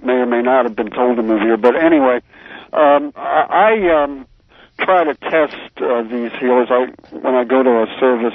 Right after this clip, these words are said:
with, where people are being slain in the Spirit, Paul said, "Test the Spirit." So, you know, I, I, I, I'll usually go up, or sometimes, and, uh, and, uh, many times God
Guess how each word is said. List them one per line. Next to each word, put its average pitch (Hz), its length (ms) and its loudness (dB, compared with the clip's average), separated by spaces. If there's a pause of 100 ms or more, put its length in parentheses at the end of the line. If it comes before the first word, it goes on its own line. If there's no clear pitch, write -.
(140)
with, 117 240 0 (240)
where 123 140 0
people 127 300 0
are - 20 -2
being 120 280 -4 (140)
slain 127 260 2
in 120 120 0
the 113 160 0
Spirit, 120 420 2 (340)
Paul 156 360 4
said, 135 280 0 (460)
"Test - 320 -2
the 139 160 -4
Spirit." 127 420 0 (140)
So, 131 300 2 (520)
you 160 140 0
know, 143 80 2
I, 135 400 2
I, 139 720 -2
I, - 80 -16
I'll 151 280 0 (120)
usually 143 360 -4
go 127 280 2
up, 123 100 -2
or 127 160 -6
sometimes, 123 640 -2
and, 123 300 -2
uh, 123 200 0
and, 120 380 -4
uh, 117 240 2 (340)
many 214 260 0
times 160 360 2 (420)
God 156 260 4